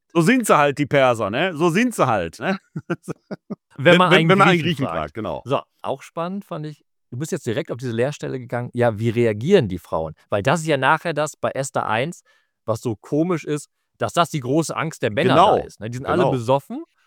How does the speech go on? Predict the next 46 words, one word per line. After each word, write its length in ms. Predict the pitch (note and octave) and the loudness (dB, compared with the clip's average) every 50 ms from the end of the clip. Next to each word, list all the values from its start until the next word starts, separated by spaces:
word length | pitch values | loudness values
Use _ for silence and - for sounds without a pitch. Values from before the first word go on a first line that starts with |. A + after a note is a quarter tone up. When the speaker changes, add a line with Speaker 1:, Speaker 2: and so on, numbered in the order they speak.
| _ _ | _ _
Speaker 2:
und 140 | - B2+ A#2+ | -4 -2 0
sagen 320 | A#2+ C3+ C3+ C#3+ D3 D3+ | 4 4 6 6 4 4
sich, 140 | C#3+ F#3 G#3 | 0 0 0
„Oh, 180 | B3+ A#3+ E3+ C3+ | 2 2 2 2
wir 100 | C#3+ C3+ | 2 0
verlieren 420 | - E3 E3 E3+ F#3 G#3 A#3 A3+ | 2 2 2 4 6 6 6 6
unsere 300 | F#3+ F#3 E3+ C#3+ C#3+ C#3 | 4 2 -2 0 0 0
Herrschaft.“ 580 | B2+ F3+ C4+ F4+ - - - F2+ D#2+ - _ _ _ _ _ _ _ _ | 0 0 0 -2 -2 -4 -6 -10 -10 -10 _ _ _ _ _ _ _ _
Das 100 | - A2 | -10 -8
ist 60 | G2 A2 | -8 -8
nichts, 160 | B2+ - - | -10 -10 -8
was 100 | B2 A2 | -8 -6
ich 60 | A2 | -6
jetzt 120 | G#2 - | -6 -6
rein 200 | G2 A2 E3+ G#3 | -2 -2 -2 -2
erzählt 340 | E3+ C3 A2+ - A#2+ A#2+ A#2 | -2 -6 -6 -4 -6 -4 -4
habe, 120 | A#2+ A#2+ A#2 | -4 -4 -4
sondern 140 | A#2 A2 | -4 -4
die 80 | G#2+ G#2 | -4 -4
Männer, 240 | A2 B2 C3+ B2+ A2 - _ _ _ _ _ | -4 -2 -2 -2 -4 -6 _ _ _ _ _
das 140 | - G#2+ F#2 | -10 -6 -4
wird 120 | C3 F3 - | -4 -4 -2
so 80 | C3+ | -2
in 60 | B2 - | -2 -2
Esther 300 | C#3+ C#3 - C#3+ B2 - | -2 -2 0 -2 -2 0
Zeitz 240 | - C3+ D3 D#3 | 0 0 0 0
denken, 240 | - B2+ B2 C3+ C3+ - | -2 -4 -4 -4 -4 -2
„Oh 100 | E3+ F3+ | -2 0
mein 240 | C#3+ C#3 C3 C3 A#2+ | 0 0 0 0 2
Gott, 260 | C3 D3+ A3+ - - - _ _ _ | 2 2 2 2 0 -10 _ _ _
jetzt 220 | - B2 A2+ _ | -4 -4 -4 _
gibt's 180 | - - - - | -8 -10 -8 -4
den 120 | E3+ C#3+ | -4 -4
großen 420 | B2 A2 C3 D3+ F3+ E3+ - - - | -2 0 2 2 2 0 -2 -6 -4
Aufstand 520 | - A#2+ D3 C#3+ - - - B2+ B2 A#2 | 0 0 0 0 -2 -6 -6 -6 -4 -2
der 100 | A#2+ G#2+ | -4 -4
Frauen.“ 320 | - - - F#2+ E2 E2+ F2 _ - | -4 -4 -4 -4 -4 -4 -6 _ -8
Vashti 500 | G2 G2+ D3+ F#3+ - - - G#3 F3 C3 | -2 2 2 2 0 -2 -8 -6 -6 -4
wird 160 | C#3+ D#3+ - | -4 -6 -4
die 100 | - D3+ | -6 -8
große 520 | B2 A#2 C3 C#3 D#3+ D#3 - - E3 D#3 D3+ _ _ _ _ _ _ _ _ _ _ _ _ _ _ _ | -6 -4 -4 -2 -4 -4 -4 -4 -4 -4 -4 _ _ _ _ _ _ _ _ _ _ _ _ _ _ _
Anführerin, 680 | - D3 F3+ F3 - - - D#3 C#3+ A2+ G2+ A2 A2 | 2 4 4 4 2 -2 -2 -2 -2 -2 -2 -4 -6
die 120 | A#2+ B2+ G2+ | -4 -2 -2
Amazone, 720 | A2+ C3 C#3 C#3 C3 A#2+ - - F3 G3+ G#3 F3+ F3+ F3+ D#3 | -2 0 0 -2 -4 -4 -4 -2 0 2 2 2 2 0 -2
die 140 | C#3+ D3+ | -2 -2
da 340 | C#3+ C#3 C3+ C3 B2+ B2+ A2+ | 0 0 2 2 2 0 -2